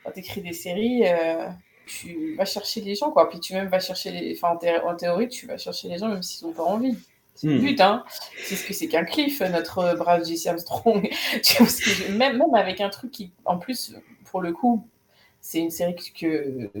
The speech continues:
Speaker 1: qui peut être, qui est écrite par des gens qui ont un peu d'expérience parce que, bah, tous les trucs d'évolution, de perso et tout ça, machin, ils sont,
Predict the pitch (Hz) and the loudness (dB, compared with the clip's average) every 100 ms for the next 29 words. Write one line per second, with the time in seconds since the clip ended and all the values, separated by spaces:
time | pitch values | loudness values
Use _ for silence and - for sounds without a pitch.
0 | 107 131 - - - 170 170 - 180 - | -12 -16 -20 -20 -4 -2 -2 -4 -10 -8
1 | 202 180 170 170 175 175 165 160 160 160 | 4 6 6 4 -2 -2 -4 -2 -4 2
2 | 202 196 - - 151 - 165 156 151 - | 4 4 2 -2 -4 -4 0 2 2 -2
3 | _ _ _ - 180 175 233 202 196 208 | _ _ _ 4 4 6 6 4 4 0
4 | 196 180 175 185 185 185 - 185 185 185 | 0 -2 0 0 0 -2 0 2 4 2
5 | 170 165 160 - 185 175 170 160 156 156 | 2 2 0 -2 -4 -6 -2 0 0 0
6 | 196 196 196 165 - 160 156 | 2 4 2 -2 -6 -6 -8